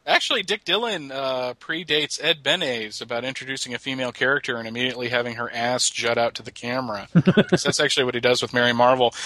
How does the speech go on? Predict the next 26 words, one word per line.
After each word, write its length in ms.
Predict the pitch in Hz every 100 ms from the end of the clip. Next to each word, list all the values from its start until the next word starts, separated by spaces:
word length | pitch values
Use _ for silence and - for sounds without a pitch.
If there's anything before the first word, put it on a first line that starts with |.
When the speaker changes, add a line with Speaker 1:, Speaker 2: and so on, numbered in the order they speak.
| -
Speaker 1:
But 140 | 202 214
no, 160 | 214
the 80 | 165
one 160 | 180 202
thing 100 | 247
I 80 |
will 140 | 208 180
say 160 | 185 175
about 140 | 156
his 120 | 143
art 260 | 139 123 117
is 140 | 117
with 140 | 120 -
Captain 400 | 135 156 185 165
Marvel 640 | 135 135 127 127 123 - - - _ _ -
and 500 | 147 160 160 160 143
Billy 280 | 143 143 127
Batson, 640 | 123 123 120 - 104 95 _ - - _
he 200 | 160 147
kinda 360 | - 165 196
tries 500 | 190 175 151 143 139
to 100 | -
do 300 | 131 135 131
that 320 | 127 123 120 123 117
black 560 | 123 123 131 127 - - _ _ _ _ _
dot 320 | 135 123 127